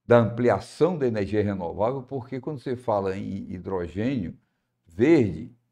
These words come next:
o que tem por trás é energia renovável, é parque eólico, é parque solar.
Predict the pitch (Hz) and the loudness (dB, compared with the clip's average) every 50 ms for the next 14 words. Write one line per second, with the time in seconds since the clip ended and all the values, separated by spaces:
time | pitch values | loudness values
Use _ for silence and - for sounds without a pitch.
0 | _ _ _ _ - - - - 180 - - - 156 151 151 147 147 127 113 - | _ _ _ _ -14 -12 -8 -8 -8 -8 -6 -2 -2 -2 -2 -4 -6 -8 -8 -10
1 | - - - 123 165 202 190 156 127 - - - 139 156 180 185 170 147 131 160 | -8 -6 -4 -2 0 0 -2 -4 -6 -8 -8 -6 -6 -4 -4 -2 -4 -2 -2 -2
2 | 185 196 220 233 226 208 170 123 113 120 139 151 135 113 104 104 104 - - 139 | -2 -2 -2 -2 -2 0 2 6 6 8 8 8 6 4 2 -2 -2 -2 -4 -4
3 | 135 - - - 131 113 95 92 113 147 208 226 233 208 - - - - - 196 | -4 -4 -6 -4 -2 0 2 4 6 6 4 4 2 -2 -8 -10 -8 -6 -6 -6
4 | - - - - - 208 202 180 117 95 101 107 110 - - - | -6 -8 -10 -4 -2 -2 0 0 0 2 2 2 2 0 -2 -10